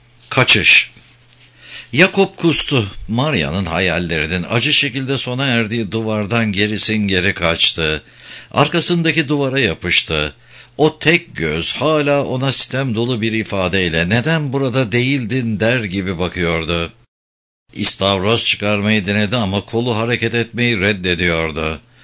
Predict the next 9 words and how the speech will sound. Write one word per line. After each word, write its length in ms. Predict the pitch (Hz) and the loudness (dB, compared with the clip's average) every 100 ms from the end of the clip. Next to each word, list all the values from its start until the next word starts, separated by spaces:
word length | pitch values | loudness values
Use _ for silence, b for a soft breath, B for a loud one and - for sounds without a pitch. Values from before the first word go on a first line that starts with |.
| B B B | B B B
Aşağıdan 540 | - 147 170 175 170 170 | 4 6 6 6 4 2
kupaların 640 | - 175 165 156 151 151 | 0 -2 2 2 0 -2
takırtıları 720 | 143 139 147 123 135 127 131 | -4 -2 -4 -4 -4 -2 0
ve 80 | 120 | 0
yemek 380 | 120 104 117 117 | 2 2 2 0
yiyen 300 | 85 87 92 | 2 2 2
Clemens'in 580 | 123 139 131 131 117 131 | 0 0 2 0 0 0
sesi 400 | 123 113 95 113 | 0 2 2 2
geliyordu. 800 | 95 92 90 87 87 78 85 85 | 2 0 2 2 0 0 -2 -2